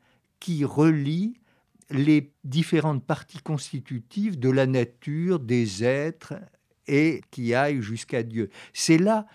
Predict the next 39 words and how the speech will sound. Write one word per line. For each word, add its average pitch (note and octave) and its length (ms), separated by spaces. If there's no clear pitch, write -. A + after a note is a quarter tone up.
où D3+ 340
l'importance D3+ 720
de A#2 120
Leibniz C#3 800
dans A#2+ 200
son A2+ 320
œuvre D#3 340
est A2 80
tout D#3 200
à B2+ 100
fait D3 160
considérable, A#2 840
c'est-à-dire A2+ 520
l'idée A#2 500
du A2 240
lien A#2+ 400
substantiel A2+ 1200
qui B2 140
est C3 200
à G#2+ 80
rechercher A#2 720
ou B2 140
à G#2+ 60
découvrir A2 560
entre G#2+ 260
les F#2+ 140
choses. - 420
En G3+ 120
même G3 260
temps, A#3+ 300
Blondel G3 880
est C#3+ 220
un D#3 140
homme G3+ 220
de C#3 120
son C#3+ 260
époque, - 460
c'est-à-dire D#3 720
que, B2 200